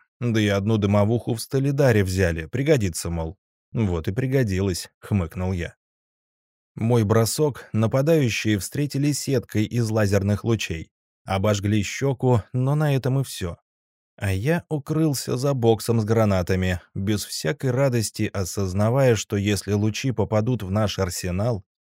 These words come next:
меня просто в клочья порвет. Лазеры — это не механический удар, а температура.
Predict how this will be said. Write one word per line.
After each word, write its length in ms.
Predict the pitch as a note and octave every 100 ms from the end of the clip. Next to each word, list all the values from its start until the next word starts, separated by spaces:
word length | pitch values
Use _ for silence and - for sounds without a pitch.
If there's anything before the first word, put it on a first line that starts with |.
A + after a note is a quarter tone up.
| _
меня 320 | G2 G#2+ C#3
просто 420 | C3+ C#3 C3 - B2+
в 80 |
клочья 500 | - C#3+ B2 - F#2
порвет. 540 | E2+ G2+ F2+ D#2+ - - _ _ _ _ _ -
Лазеры — 760 | F2+ F2+ A2+ A#2+ G#2 F#2 E2 -
это 220 | G#2+ G#2
не 120 | A2+
механический 720 | A#2 A2 A2+ B2+ - A#2 - -
удар, 380 | A2+ G#2 F2+ F2 _ _
а 120 | G#2+
температура. 880 | G2 A#2 A2+ B2+ C#3+ - G2+ D#2+ -